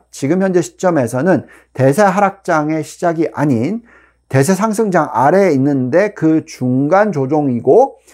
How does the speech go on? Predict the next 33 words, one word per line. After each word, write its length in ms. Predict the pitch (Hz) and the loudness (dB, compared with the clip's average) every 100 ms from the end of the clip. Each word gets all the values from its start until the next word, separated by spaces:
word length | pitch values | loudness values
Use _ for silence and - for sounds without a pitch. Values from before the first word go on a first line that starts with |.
| _ | _
이 160 | 185 190 | -6 -6
중간 420 | - 139 147 196 | -2 0 2 2
조정이 640 | 170 143 131 127 185 143 - _ _ | 2 -2 -2 -2 -2 -2 -4 _ _
시간 440 | - - 240 247 | -12 -4 0 2
조정이 460 | 196 156 147 156 165 | 4 2 2 0 -2
있을 220 | 127 180 | -2 -4
수 180 | 160 170 | -2 -2
있으니, 440 | 120 - 143 107 - | -2 -4 -6 -6 -8
삼 260 | - 190 | -6 0
개월 180 | 190 175 | 4 4
내지 180 | 127 123 | 2 0
육 140 | 113 | -2
개월이, 600 | 175 160 147 147 135 139 - | 2 4 2 -2 -2 -4 -4
이 140 | 135 | -8
기간이 380 | - 127 135 156 | -4 0 0 0
될 120 | 117 | -4
수 180 | - 175 | -6 -6
있으니 560 | 117 - 170 147 269 - _ _ - | -6 -4 -2 -2 -2 -8 _ _ 0
그 200 | 202 196 | 0 0
구간을 600 | 120 135 135 190 123 - _ _ _ - | -2 0 2 0 -2 -6 _ _ _ 0
빨리 480 | 262 285 269 262 | 2 2 0 -2
막 300 | 208 - 165 | -2 -6 -2
매수, 420 | 139 139 139 175 - | 2 2 2 -4 -4
추격 280 | 226 220 | -2 -2
매수하는 400 | 170 131 151 151 | 0 -2 -2 -2
게 80 | 175 | -2
아니라 480 | 117 113 110 156 226 _ _ | -4 -4 -4 -4 -6 _ _
천천히 480 | - 208 214 190 143 | -8 -6 -2 -2 -4
분할 340 | - 135 156 | 0 2 2
매수하자라고 1040 | 120 113 139 131 208 202 113 - - 127 135 | 0 -4 -6 -10 -4 -2 -4 -8 -6 -4 -2
말씀을 420 | 98 - - - | -6 -6 -8 -6
드리고 280 | 147 160 160 | -6 -4 -4
있고, 480 | - 185 175 226 | 0 2 2 0